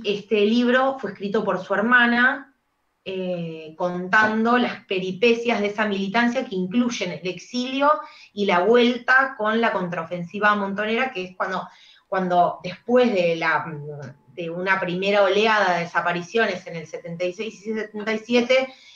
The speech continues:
las cúpulas de montoneros desde el exilio deciden que los militantes que están exiliados, los de base, tienen que volver. Y no terminan de poner un pie en Buenos Aires,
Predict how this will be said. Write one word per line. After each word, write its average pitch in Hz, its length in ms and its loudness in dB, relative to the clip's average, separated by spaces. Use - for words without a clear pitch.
las 185 240 -4
cúpulas 185 540 0
de 170 220 -2
montoneros 180 720 2
desde 220 260 4
el 220 80 2
exilio 240 840 0
deciden 269 760 0
que 220 120 4
los 185 180 0
militantes 196 580 -2
que 202 100 -16
están 185 240 -4
exiliados, 226 880 2
los 170 160 -12
de 175 140 -2
base, 233 400 2
tienen 214 340 -2
que 180 80 -2
volver. 165 580 -4
Y 180 100 -8
no 190 120 0
terminan 214 460 2
de 196 80 2
poner 190 260 0
un 175 160 -2
pie 190 140 -2
en 196 100 -4
Buenos 208 320 0
Aires, 233 440 2